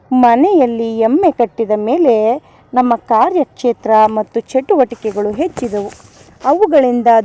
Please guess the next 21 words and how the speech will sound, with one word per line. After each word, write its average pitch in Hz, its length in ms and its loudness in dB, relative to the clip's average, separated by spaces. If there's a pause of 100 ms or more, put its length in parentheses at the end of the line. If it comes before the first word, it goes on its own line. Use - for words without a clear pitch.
(120)
ದಿನವೂ 254 540 -2 (160)
ಒಂದಲ್ಲ 294 480 0
ಒಂದು 220 300 -4
ಥರದ 208 400 -2
ರಗಳೆ, 214 580 0
ಕಿರುಕಿರುಗಳು 214 960 -4 (400)
ಇದ್ದೇ 311 440 2
ಇರುತ್ತಿದ್ದವು. 214 640 -6 (500)
ಎಷ್ಟೋ 349 580 2
ದಿನ 220 220 -2 (680)
ಅಮ್ಮ 320 240 0 (320)
ಎಮ್ಮೆ 302 600 -2
ಇವತ್ತು 247 360 0
ಹಾಲನ್ನೇ 247 640 0
ಕೊಡಲಿಲ್ಲ 220 520 -2 (100)
ಎಂದು 202 460 -2 (100)
ಪೆಚ್ಚು 359 420 2
ಮೋರೆ 247 280 4
ಹಾಕಿಕೊಂಡು 220 920 -4 (400)
ಖಾಲಿ 294 400 2
ಹಾಲಿನ 240 420 2